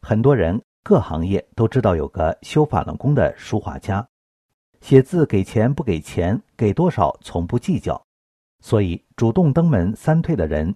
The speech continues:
也不少。有一个地级市的财政局副局长见到我便问：“你不是替人退党吗？”我说：“是。”“那你就给我退了吧，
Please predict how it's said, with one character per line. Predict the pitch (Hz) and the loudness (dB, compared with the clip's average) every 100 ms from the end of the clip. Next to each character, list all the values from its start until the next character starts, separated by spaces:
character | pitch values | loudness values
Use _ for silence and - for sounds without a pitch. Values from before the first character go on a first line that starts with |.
| - | -6
也 | 104 | -6
不 | 76 95 | -4 -4
少。 | - - _ _ _ _ _ _ _ _ _ | -6 -14 _ _ _ _ _ _ _ _ _
有 | 135 127 | 4 4
一 | 143 | 4
个 | 170 143 | 2 2
地 | - 131 | 2 -2
级 | 117 139 | 0 -4
市 | - | -2
的 | 87 80 - | -2 -2 -6
财 | - 120 | -4 -2
政 | 151 | 0
局 | 104 90 104 | 0 -2 -4
副 | - 113 | -4 -6
局 | 101 | -4
长 | 120 87 67 _ | -2 -2 -4 _
见 | - 180 | -2 0
到 | 120 | 2
我 | 82 71 | 0 -4
便 | - 90 76 | -4 -4 -2
问 | 87 82 _ _ _ _ _ _ _ | -2 -4 _ _ _ _ _ _ _
：“你 | 135 135 | 2 4
不 | 185 | 2
是 | - | -2
替 | 190 185 | 0 2
人 | 120 156 | 4 2
退 | - 170 | 0 0
党 | 104 76 | 0 -4
吗？” | 90 95 123 _ _ _ _ _ _ _ _ | -2 -2 -2 _ _ _ _ _ _ _ _
我 | 113 | 2
说 | 110 170 | 2 -2
：“是。 | - 180 - _ _ _ _ _ _ - | -2 -2 -2 _ _ _ _ _ _ 0
”“那 | 123 | 2
你 | 110 101 | 4 2
就 | 120 | 0
给 | 120 | 2
我 | 123 78 | 0 0
退 | - 190 | -2 0
了 | 107 | 0
吧， | - - | -2 -6